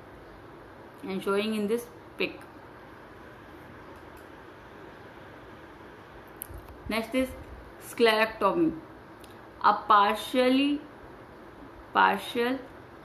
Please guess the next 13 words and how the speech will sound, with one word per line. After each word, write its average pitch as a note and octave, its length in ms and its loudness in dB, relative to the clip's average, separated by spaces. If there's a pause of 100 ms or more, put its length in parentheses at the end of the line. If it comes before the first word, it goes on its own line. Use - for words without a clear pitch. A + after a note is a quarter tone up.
(100)
thickness A3+ 600 -2 (320)
incision G3 800 -2 (1400)
is G#3 280 0
made A#3 540 2
in G3+ 220 0
the F#3+ 160 -2
sclera F#3+ 760 2
and G3 300 0 (380)
one B3 400 6
or G3+ 240 4
more G#3+ 360 0 (160)
opening, G3+ 680 -2 (120)
open, G3 520 0